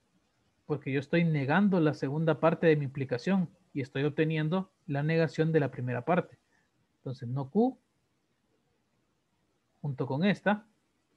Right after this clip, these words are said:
yo obtengo no P, o no S, que junto con esta me genera no R.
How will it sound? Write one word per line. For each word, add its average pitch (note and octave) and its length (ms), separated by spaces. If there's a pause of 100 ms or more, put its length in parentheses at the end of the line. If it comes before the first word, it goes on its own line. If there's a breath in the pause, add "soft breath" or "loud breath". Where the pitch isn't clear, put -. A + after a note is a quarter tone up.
(880)
yo D3 80
obtengo D#3+ 520 (560)
no D3 200
P, - 220 (680)
o D3+ 380 (680)
no C#3+ 240
S, F3+ 400 (420)
que C#3+ 120
junto D3 280
con F3+ 200
esta D#3 240
me C#3 120
genera E3 440 (260)
no B2 160
R. E3 300